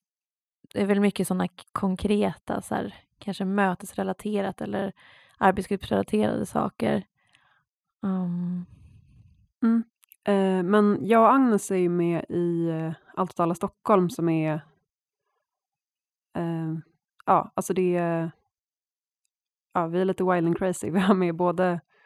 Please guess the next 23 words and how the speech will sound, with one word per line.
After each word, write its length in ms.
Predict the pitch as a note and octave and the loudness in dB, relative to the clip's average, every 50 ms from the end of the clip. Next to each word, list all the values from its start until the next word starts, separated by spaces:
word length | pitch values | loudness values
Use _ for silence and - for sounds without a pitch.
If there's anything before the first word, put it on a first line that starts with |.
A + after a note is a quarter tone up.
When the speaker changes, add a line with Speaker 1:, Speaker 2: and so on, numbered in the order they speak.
| _ _ _ _ _ _ _ _ _ | _ _ _ _ _ _ _ _ _
Speaker 2:
eh, 360 | F3+ F3 E3+ D#3+ D#3+ D#3 D#3 D#3 | -4 -2 -2 -2 -2 -2 -4 -4
kvinnliga 380 | - - F#3+ F#3 E3+ E3 E3 E3+ | 0 2 2 4 4 2 0 0
kamrater, 840 | - G#3 F#3 F3 E3+ E3+ E3+ _ _ - F3+ E3+ E3+ E3 E3 E3+ - _ _ _ _ _ _ _ _ _ _ _ | 0 0 2 2 2 2 0 _ _ -4 -2 -2 -2 -2 -4 -6 -8 _ _ _ _ _ _ _ _ _ _ _
eh, 140 | F3 E3 E3 | -4 -4 -2
kamrater 320 | - E3+ E3+ E3 - - | -2 -2 -2 -2 -4 -2
som 100 | E3+ E3+ | -2 -2
är 40 | D#3+ | -2
transpersoner. 760 | - F3+ E3+ E3 - - - - E3+ D#3+ D#3+ D#3+ D#3 D#3 D#3 | 0 -2 -2 -2 -4 -8 -6 -4 -2 0 0 0 -2 -4 -6
Sen 160 | D#3 - F#3 | -4 -2 0
har 60 | F#3+ F#3+ | 0 0
vi 100 | G3 F#3 | 0 -4
faktiskt 540 | F3+ D#3+ _ E3 D#3+ D#3 - - _ - | -6 -8 _ -6 -6 -6 -8 -14 _ -8
med, 380 | F3 E3 E3 D#3+ D#3+ D#3 D#3 D#3+ - _ _ _ _ _ _ _ _ _ _ _ _ _ _ _ _ _ _ - | -4 -2 -2 -2 0 -2 -4 -6 -8 _ _ _ _ _ _ _ _ _ _ _ _ _ _ _ _ _ _ -6
eh, 400 | F#3 F3 E3 D#3+ D#3 D#3 D#3 D#3 | -4 -2 -2 -2 -2 -2 -2 -4
cismen 420 | D#3+ - G#3+ - - - G#3+ A#3 G#3 | -2 -2 -4 -4 -2 -2 0 0 0
också 280 | E3+ - - - - D#3+ _ _ _ _ - | -2 -2 -4 -10 -10 -10 _ _ _ _ -8
i 60 | - | -8
Allt 120 | D#3 D3+ | -8 -6
åt 60 | - | -4
alla 120 | E3 D#3+ D#3 | -4 -6 -4
Stockholm. 340 | - D#3+ - E3 D#3 E3+ D#3+ _ _ | -6 -4 -4 -2 -2 -2 -6 _ _
Men, 280 | _ - F#3+ F#3+ F#3+ F#3+ | _ 2 2 4 4 4
eh, 400 | F#3+ F#3 F3 F3 E3+ E3+ E3+ D#3+ | 4 2 2 2 2 0 0 -2